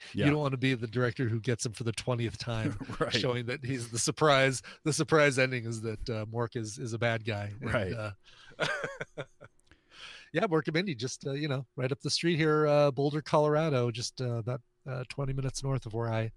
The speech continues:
Speaker 2: where I live right here. You
Speaker 1: Oh.
Speaker 2: can go up to the Mork and Mindy house.
Speaker 1: I did not
Speaker 2: Where
Speaker 1: know
Speaker 2: they
Speaker 1: that. That's pretty cool.
Speaker 2: They shot a couple, uh, exteriors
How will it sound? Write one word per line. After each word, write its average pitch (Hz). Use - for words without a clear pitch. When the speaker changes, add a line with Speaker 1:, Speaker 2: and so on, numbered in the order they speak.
Speaker 2:
where 120
I 120
live 123
right 123
here. 120
You 294
Speaker 1:
Oh. 320
Speaker 2:
can 113
go 120
up 127
to 139
the 135
Mork 143
and 147
Mindy 139
house. 113
Speaker 1:
I 92
did 95
not 120
Speaker 2:
Where 147
Speaker 1:
know 208
Speaker 2:
they 214
Speaker 1:
that. 67
That's -
pretty 160
cool. -
Speaker 2:
They 196
shot 240
a 226
couple, 175
uh, 147
exteriors 117